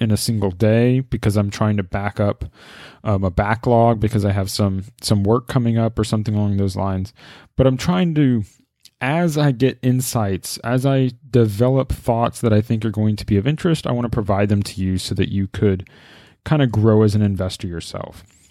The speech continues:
One of the things that I want this podcast to do, and I've wanted to for a long time, is I wanna build a network of fellow investors. I wanna meet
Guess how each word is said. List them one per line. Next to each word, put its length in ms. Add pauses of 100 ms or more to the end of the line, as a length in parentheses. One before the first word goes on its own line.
(1800)
One 180
of 60
the 100
things 400
that 160
I 80
want 580 (260)
this 400
podcast 840
to 100
do, 480
and 80
I've 160
wanted 300
to 160
for 120
a 40
long 160
time, 300
is 100
I 60
wanna 240
build 380
a 60
network 460
of 80
fellow 340
investors. 640
I 40
wanna 180
meet 360